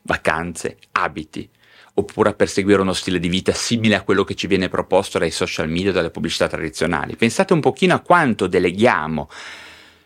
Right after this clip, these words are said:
della parte della nostra felicità a queste uscite economiche che in realtà poi non ci rendono felici, perché si trattano di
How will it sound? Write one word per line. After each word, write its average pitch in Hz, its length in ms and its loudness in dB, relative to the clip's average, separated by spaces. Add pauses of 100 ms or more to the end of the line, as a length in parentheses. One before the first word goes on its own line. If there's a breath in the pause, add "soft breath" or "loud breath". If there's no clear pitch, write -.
(640 loud breath)
della 101 300 4
parte 123 440 0
della 80 140 -2
nostra 117 280 2
felicità - 540 2
a 127 100 0
queste - 340 4
uscite 175 480 4
economiche 87 680 0
che - 100 -2
in 107 60 2
realtà 107 280 0
poi 139 240 4
non 147 640 6
ci - 380 0
rendono 147 520 4
felici, 131 460 2
perché 78 260 0
si - 180 -4
trattano 120 520 2
di 95 460 2